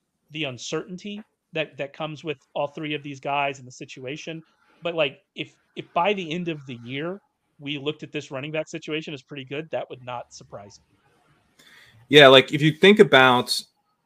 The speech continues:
Speaker 2: taking out David Montgomery and replacing him with, like, Roschon Johnson, Foreman, a little bit more from Khalil Herbert,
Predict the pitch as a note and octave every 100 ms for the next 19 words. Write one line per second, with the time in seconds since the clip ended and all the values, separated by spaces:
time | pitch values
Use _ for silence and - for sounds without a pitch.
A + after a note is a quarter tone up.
0 | _ - D#3+ D#3+ C3 B2 A2+ - B2 C3+
1 | C3 A2+ G#2+ A2 A2 G#2 F#2+ F#2 - G#2
2 | F#2 - A2+ G#2 G#2 F#2+ G#2 G2+ F#2+ F#2+
3 | _ G#2 G2 - G2+ F#2 F2+ _ F#2+ A2
4 | A#2 B2 A2+ G#2 G#2 G#2 - G2+ G2 F#2+
5 | G#2+ G#2 G#2 G2+ G2+ G2 - G2 G#2 G2+
6 | F#2 G2+ G2 F#2 - G2+ F#2 - G#2 G2+
7 | G#2 G2+